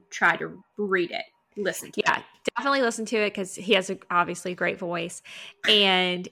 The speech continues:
Speaker 2: he talks about in life how you'll get green lights and red lights. And a red light doesn't mean no, it just means not now, and kind of,
Speaker 1: Mm-hmm.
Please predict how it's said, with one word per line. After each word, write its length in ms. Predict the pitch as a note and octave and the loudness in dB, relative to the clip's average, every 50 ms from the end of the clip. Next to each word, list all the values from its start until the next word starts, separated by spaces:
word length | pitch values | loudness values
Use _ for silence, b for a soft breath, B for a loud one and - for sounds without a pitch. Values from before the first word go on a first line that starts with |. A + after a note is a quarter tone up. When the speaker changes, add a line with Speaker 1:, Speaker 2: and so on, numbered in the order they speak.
| _ _ | _ _
Speaker 2:
he 220 | - - - A#3+ A3 | -18 -6 -4 -4 -2
talks 380 | - - A3 G#3 G#3 - - | 4 6 8 8 8 6 0
about 640 | A#3 G3+ G3 F3+ F3 E3+ E3+ F3 F3 E3+ E3 - - - _ _ - | -2 2 4 6 8 8 8 8 6 4 2 0 -4 -8 _ _ -4
in 200 | G3 G3+ F#3 F#3 | -2 -2 -2 0
life 500 | F3+ F#3 F3+ F3+ F3 E3+ E3+ - - - - | 4 6 6 6 6 4 2 -2 -10 -14 -12
how 200 | F#3 F#3 G3 F#3 | -4 0 0 0
you'll 240 | G3 G3 F#3+ F3+ | 2 2 0 -2
get 400 | F3 - E3+ E3 E3 - - - - | 0 0 0 2 2 0 -2 -4 -2
green 240 | - - A3+ A3+ A3+ | 0 0 2 2 2
lights 460 | A3+ G#3+ G#3 G#3 G#3 G#3 G#3 - - | 4 4 4 4 4 2 0 -4 -6
and 160 | F#3 F3 F3 | -6 -2 0
red 220 | F#3 F#3+ F#3+ F#3 | 2 2 2 2
lights. 600 | F#3+ F#3 F3+ F3+ F3+ F3 F3 - - - - - - - | 2 2 4 4 4 2 0 -4 -6 -10 -18 -14 -8 -6
And 120 | F#3+ F3+ | -4 0
a 40 | F3 | 4
red 220 | F#3 G#3+ A3+ A3 | 6 6 6 6
light 120 | A3+ G#3 G3 | 4 2 2
doesn't 200 | F#3+ F3+ F3+ - | 0 -4 -6 -6
mean 160 | F#3+ F#3 F3+ F3 | -6 -6 -4 0
no, 200 | F3+ F3 F3 F3+ | 2 2 4 2
it 60 | E3+ | 2
just 180 | F3 F3+ - - | 0 -4 -8 -10
means 180 | F3 E3+ - | -10 -10 -8
not 180 | - - - - | -6 -8 -6 -4
now, 480 | G#3+ A3 A3+ A3 G#3+ G#3 G3+ G3+ G3 - | -2 0 4 6 6 8 8 8 6 6
and 160 | - F#3+ F3 | 2 -2 -4
kind 280 | E3+ F#3 F#3 F3+ F3 | 0 0 2 2 2
of, 240 | F3 E3+ E3+ E3+ E3 A3 | 0 0 0 -2 -4 -6
Speaker 1:
Mm-hmm. 380 | G#3+ F#3+ A3 G3+ G3 F#3+ G3 | -8 -6 -6 -8 -8 -8 -10